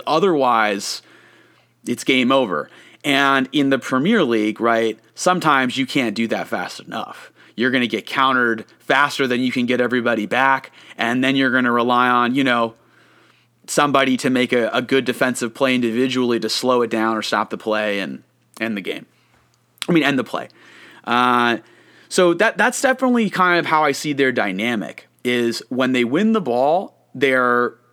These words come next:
looking up to that pair right away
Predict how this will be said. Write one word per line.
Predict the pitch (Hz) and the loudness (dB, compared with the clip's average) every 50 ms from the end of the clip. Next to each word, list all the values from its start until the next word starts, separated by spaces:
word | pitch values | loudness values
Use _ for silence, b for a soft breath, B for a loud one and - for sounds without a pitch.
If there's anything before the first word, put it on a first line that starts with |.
| _ _ | _ _
looking | 131 139 151 156 - 202 190 190 190 175 - | 0 2 2 2 2 0 0 0 -2 -2 -2
up | 135 151 - | -4 -4 -2
to | - 160 | -2 -2
that | 143 139 120 - - - | 0 0 -2 -2 -4 -6
pair | - 127 123 120 127 147 175 190 185 - | -4 -2 0 0 2 0 0 -2 -4 -8
right | - 117 113 117 123 123 139 139 | -14 -8 -2 0 2 2 2 2
away | 151 139 117 113 104 104 110 135 175 226 - | 2 0 0 0 -2 0 0 -2 -2 -4 -6